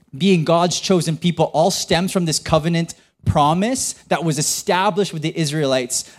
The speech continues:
actually all the way back to Abraham in Genesis seventeen. Uh, if you have grown up in church, you're familiar with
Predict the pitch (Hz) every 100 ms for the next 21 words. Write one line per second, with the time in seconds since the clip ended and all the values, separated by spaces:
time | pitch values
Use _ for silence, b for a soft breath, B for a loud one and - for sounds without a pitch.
0 | B 185 - 190 - 175 208 196 185 151
1 | 143 151 160 - 156 147 139 - b b
2 | - 143 156 147 120 110 92 - - 123
3 | 117 117 110 113 - 110 110 107 123 110
4 | 117 117 - 110 131 - 147 143 127 117
5 | 139 147 156 156 131 131 117 127 127 127
6 | 127 123 117 110 -